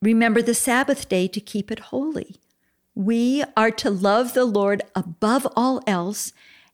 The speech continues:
and with all our capacities. But now, for the next six commandments, Moses teaches us how to love other people as much as we love ourselves.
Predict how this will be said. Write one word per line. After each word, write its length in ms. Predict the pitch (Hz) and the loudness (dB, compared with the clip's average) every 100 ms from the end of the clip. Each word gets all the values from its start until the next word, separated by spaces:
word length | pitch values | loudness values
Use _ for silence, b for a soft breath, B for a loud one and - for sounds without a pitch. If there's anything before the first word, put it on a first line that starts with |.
| _ | _
and 260 | 240 240 233 | 0 2 2
with 220 | 247 247 - | 0 -2 0
all 340 | 220 233 269 - | 2 2 2 2
our 200 | 196 226 | 2 2
capacities. 1160 | - 311 269 311 370 - 208 196 - 180 - - _ _ b b b - | -2 -4 0 2 2 0 -2 -2 -2 -6 -12 -18 _ _ b b b -6
But 220 | 170 - | -4 0
now, 640 | 175 196 180 - - 208 B _ | 2 2 2 -2 -4 -6 B _
for 180 | - | 0
the 140 | 233 226 | 2 2
next 400 | 220 240 294 - | 2 0 -2 -6
six 360 | - 294 - | -6 -4 -6
commandments, 840 | - 185 170 160 156 160 180 - - b b b | -6 -2 -2 -2 -4 -6 -8 -10 -14 b b b
Moses 640 | - 202 226 262 277 277 - | -4 0 2 0 -2 -4 -6
teaches 540 | - 247 233 190 170 | -4 -4 -2 -4 -2
us 240 | 175 170 - | -6 -6 -4
how 140 | 226 226 | -2 0
to 100 | 208 | 0
love 320 | 185 196 190 - - | -2 -2 -4 -8 -2
other 300 | 233 202 165 | 0 0 -4
people 640 | - 247 294 - 151 180 B B B | -8 -8 -6 -6 -6 -8 B B B
as 140 | 240 220 | -2 2
much 260 | 294 403 | 0 2
as 160 | 240 240 | 0 0
we 160 | 262 254 | -2 0
love 220 | 247 247 | 0 2
ourselves. 760 | 202 220 - 175 175 - - | 0 0 0 0 0 -4 -10